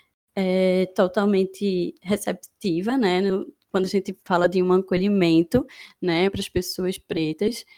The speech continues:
né, então já é uma dificuldade das pessoas pretas, né, ainda, né, de entrar na universidade, né, apesar de hoje existirem a, as cotas raciais, existirem a comissão de,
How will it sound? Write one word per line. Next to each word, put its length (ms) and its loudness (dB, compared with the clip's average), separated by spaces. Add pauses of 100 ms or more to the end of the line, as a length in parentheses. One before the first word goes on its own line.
(260)
né, 180 0
então 460 4
já 140 0
é 380 4
uma 380 2
dificuldade 680 -2
das 140 -10
pessoas 420 -6
pretas, 400 -4 (600)
né, 260 0
ainda, 580 4
né, 240 0
de 120 -2
entrar 360 2
na 100 2
universidade, 960 -2 (460)
né, 280 -4
apesar 360 0
de 120 4
hoje 360 2
existirem 760 2
a, 180 0
as 280 0
cotas 500 4
raciais, 800 2
existirem 540 2
a 60 4
comissão 540 2
de, 360 2